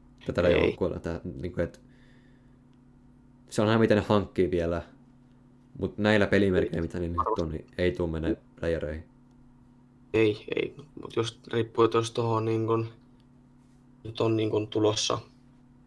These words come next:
Speaker 2: jotain kovia nimiä vielä, vielä lisäksi, niin sit tos on niinkun, voi olla potentiaalia.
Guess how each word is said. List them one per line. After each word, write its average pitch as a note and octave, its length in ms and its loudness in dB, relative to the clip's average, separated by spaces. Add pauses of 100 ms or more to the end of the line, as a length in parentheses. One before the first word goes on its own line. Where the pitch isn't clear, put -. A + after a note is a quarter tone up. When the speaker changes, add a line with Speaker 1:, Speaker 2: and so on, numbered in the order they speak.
(1080)
Speaker 2:
jotain G#2+ 300 0
kovia A2 340 4
nimiä G#2 340 2
vielä, G#2+ 360 2 (360)
vielä A2+ 280 0
lisäksi, A2+ 420 0
niin A2 60 -4
sit A2+ 180 0
tos A2+ 160 0
on G#2+ 100 2
niinkun, G#2 340 -2 (560)
voi B2+ 160 10
olla A#2 120 8
potentiaalia. G#2+ 920 2